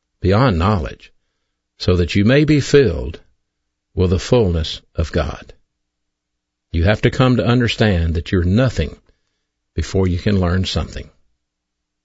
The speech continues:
You really don't know how helpless you are until you get into a jam and realize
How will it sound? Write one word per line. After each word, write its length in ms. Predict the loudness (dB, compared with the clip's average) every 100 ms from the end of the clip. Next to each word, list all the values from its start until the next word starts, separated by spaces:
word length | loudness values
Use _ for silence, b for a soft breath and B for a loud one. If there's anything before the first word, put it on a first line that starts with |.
| _ _ _ -2
You 80 |
really 240 | 2 4 4
don't 180 | 2 2
know 140 | 2
how 180 | 2 2
helpless 460 | 2 2 0 -2
you 160 | 0 0
are 180 | 2 0
until 300 | -2 -2 0
you 180 | 0 0
get 160 | 0
into 260 | 0 0 -2
a 60 |
jam 380 | 0 0 0 0
and 120 | 0
realize 500 | 2 0 0 -2 -4